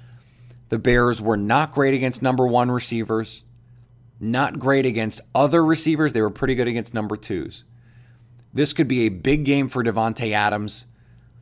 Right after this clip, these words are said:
Kyle Fuller was the most targeted corner in football last year. On a per snap basis, not great. On a per route run basis, not great.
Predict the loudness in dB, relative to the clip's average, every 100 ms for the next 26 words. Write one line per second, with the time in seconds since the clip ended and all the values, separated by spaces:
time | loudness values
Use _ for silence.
0 | -20 -10 -2 -2 -2 -4 -2 0 0 -2
1 | -4 -6 -2 0 0 -2 -6 -2 0 0
2 | 0 -2 -4 -4 -2 0 -2 -6 -8 -6
3 | -8 -4 -4 -2 -4 -6 -12 -16 -18 -20
4 | -20 -20 -8 -6 -4 0 2 2 0 0
5 | 0 -2 0 0 -2 -4 -12 -18 -20 -20
6 | -20 -6 0 0 0 2 2 2 -2 -4
7 | -2 6 8 8 -2 -4 4 6 6 2
8 | -2 0 -2 -2 -4 -6 -4 -4 -2 -2
9 | 0 0